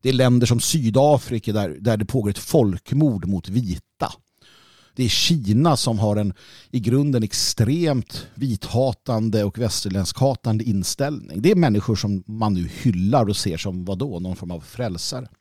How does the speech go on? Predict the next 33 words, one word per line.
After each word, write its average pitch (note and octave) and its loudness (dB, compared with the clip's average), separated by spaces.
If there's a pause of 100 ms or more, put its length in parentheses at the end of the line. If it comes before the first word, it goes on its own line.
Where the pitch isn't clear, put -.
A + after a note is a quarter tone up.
(800)
Hatet A2+ 0
mot G#2 -4
det - -8
egna G#2 -2 (440)
har A#2 -6
gått F#2 -6
så - -4
långt. G2 -10
Hatet B2 0
mot F2 -4
västerlandet, G2+ -2 (520)
eh, A2 2 (140)
har B2 2
gått A2+ 0
så G#2 0
långt F#2 -2
att F2+ -4
man, F#2+ -2
att G2 -6
man F#2 0 (300)
i C3+ 0
vissa A2+ 2
fall F#2 0
till F#2+ 0
och F2+ -2
med, F2 -4 (960)
eh, D2+ -6
ber F2 -2
om A#1 -8
eller E2+ -2
hoppas - -2
på A#1+ -6 (160)
annektering. F#2+ -4